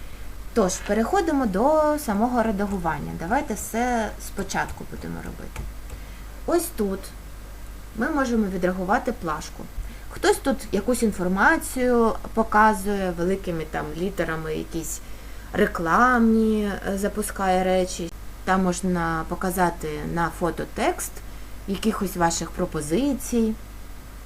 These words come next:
Я поки що залишаю цю плашку, вона мені подобається, вона показує, чим я займаюся, це акварель, це моя робота. Е,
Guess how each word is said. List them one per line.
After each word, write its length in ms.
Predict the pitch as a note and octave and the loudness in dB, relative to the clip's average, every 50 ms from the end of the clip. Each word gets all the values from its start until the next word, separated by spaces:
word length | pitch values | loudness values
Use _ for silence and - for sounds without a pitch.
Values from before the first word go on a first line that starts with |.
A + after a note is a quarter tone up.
| - - | -8 -6
Я 220 | A3 G#3 A#3 C#4 | -2 2 4 4
поки 260 | C#4 C4+ C4+ C4+ A#3+ A3 | 4 4 2 2 2 0
що 160 | - A3+ G3+ | 0 0 0
залишаю 560 | G3 G3 F#3+ G3 F#3+ - - F3 D#3 D3 - - - - | 0 0 0 0 0 0 0 0 -2 -2 -4 -6 -4 -2
цю 120 | G3 D#3 | -2 -2
плашку, 460 | D3 - F3 D#3+ F3 A#3 - - - | -2 -2 -2 0 0 0 -2 -4 -4
вона 260 | A3+ G#3 F#3 F#3 F3+ F3+ | -4 -2 -2 0 0 0
мені 200 | F3 D#3+ E3 D#3+ | -2 -2 -4 -8
подобається, 640 | - - G3 C#4 E4+ F#4 F4+ D#4+ D4+ - - A3+ F#3 | -8 -4 0 0 0 2 2 -2 -2 -2 -4 -6 -4
вона 260 | F#3 F#3+ G#3 G#3+ G#3 | -2 0 0 0 0
показує, 500 | - F3+ - - D#3+ D#3+ D#3+ - D#3 D#3 - - | 0 -4 -4 -2 -4 -4 -2 -6 -10 -8 -8 -8
чим 140 | E3 E3 E3 | -8 -6 -8
я 80 | D#3+ | -8
займаюся, 440 | D#3+ E3+ E3+ F#3 A3 C#4+ F4+ F4 C#4+ - - - | -6 -6 -6 -4 -2 -2 -2 -2 -4 -6 -8 -6
це 100 | E3 D#3 | -6 -6
акварель, 460 | - - F3+ F3 F3+ A3+ C#4+ E4+ E4+ - - - | -6 -8 -8 -6 -4 -2 -2 -2 -2 -4 -4 -8
це 140 | F#3 E3+ E3 - - - - - - - | -8 -8 -8 -10 -12 -12 -14 -12 -10 -10
моя 220 | E3+ D#3 D#3+ E3 | -8 -6 -4 -4
робота. 500 | E3 E3+ F3+ - D4+ F4+ F4 - - C4 | -2 -4 -2 -2 -4 -2 -2 -4 -6 -6
Е, 960 | - - - - - - - - - - - - - - - - - F#3+ F3 | -6 -10 -12 -12 -12 -12 -12 -12 -12 -12 -10 -10 -10 -10 -10 -10 -10 -8 -8